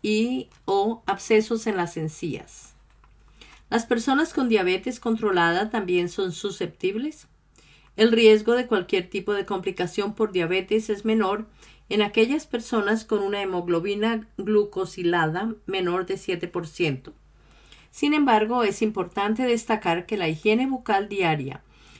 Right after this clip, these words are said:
y la visita regular al odontólogo es recomendable para todas las personas. ¿Cuáles son los cuidados bucales específicos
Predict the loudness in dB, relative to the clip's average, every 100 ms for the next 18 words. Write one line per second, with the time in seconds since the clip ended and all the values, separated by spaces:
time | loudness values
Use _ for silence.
0 | _ 2 4 2 0 -4 -2 0 0 0
1 | 2 4 2 2 0 0 0 -2 -2 0
2 | 2 4 2 -2 -2 -2 -2 0 0 0
3 | 0 0 0 -2 -2 -2 -2 -2 -2 -6
4 | -6 -10 -8 -8 -10 -16 -20 -20 -20 _
5 | _ _ _ _ _ _ _ _ _ _
6 | _ 0 2 2 2 2 4 2 0 2
7 | 2 2 0 -4 -2 0 0 0 -2 0
8 | -4 -2 -8 -8 -10 -12 -14 -18